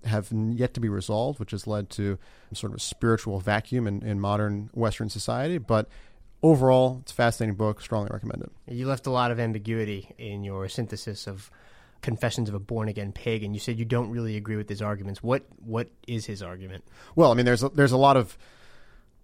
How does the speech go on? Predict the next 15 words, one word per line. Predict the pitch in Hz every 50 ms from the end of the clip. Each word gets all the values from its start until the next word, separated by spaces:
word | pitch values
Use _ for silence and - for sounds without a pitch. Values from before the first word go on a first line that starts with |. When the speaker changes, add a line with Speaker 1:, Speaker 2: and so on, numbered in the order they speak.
| _ -
Speaker 1:
there | 156 156
are |
a | -
couple | 220 214 185
big | 131 131 143 -
points | - - 139 131 - 117
in |
there. | 113 110 107
One | 117 131 147 165 175 170 165 156
is | 151 151 156 135 123 113 110
that | 127 123 120 120 -
there's | - 127 120 110 117
a |
fundamental | 110 - - 131 127 123 120 123 123 117
contradiction | 110 - - 117 113 - - 104 117 113 - - 120 110 107 110